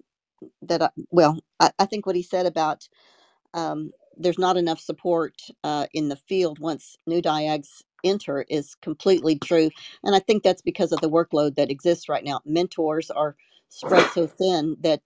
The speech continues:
that they, they can't mentor effectively. And so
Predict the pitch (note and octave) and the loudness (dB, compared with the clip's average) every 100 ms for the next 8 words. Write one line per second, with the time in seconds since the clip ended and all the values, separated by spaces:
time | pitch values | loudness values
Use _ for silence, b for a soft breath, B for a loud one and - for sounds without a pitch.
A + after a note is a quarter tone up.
0 | - - _ D2 - - D#3 - D#3 D3 | -14 -20 _ -20 -20 -6 -6 -2 -2 -2
1 | - - D3 - F#3+ F3 - - D#3+ F#3 | -12 -8 -6 -4 -2 -2 -4 -2 0 0
2 | - E3+ D#3 b b - D3+ F#3 F3 D3 | 0 -2 -2 b b -8 0 2 2 0
3 | B2 G#2+ - b b b b - D#3 - | -4 -6 -8 b b b b -2 -2 2
4 | D#3+ D3+ D3 | 4 6 4